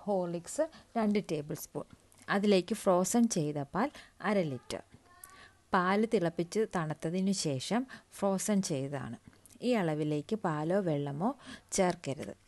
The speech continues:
ഷേക്കിൻ്റെ തിക്കായിട്ടുള്ള കൺസിസ്റ്റൻസി കിട്ടാതെ പോവും.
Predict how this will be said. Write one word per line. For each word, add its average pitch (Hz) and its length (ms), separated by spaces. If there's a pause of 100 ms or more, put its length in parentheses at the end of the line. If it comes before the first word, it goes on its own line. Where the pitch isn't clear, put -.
(300)
ഷേക്കിൻ്റെ 190 600 (280)
തിക്കായിട്ടുള്ള 180 720
കൺസിസ്റ്റൻസി 156 760 (380)
കിട്ടാതെ 156 440
പോവും. 143 200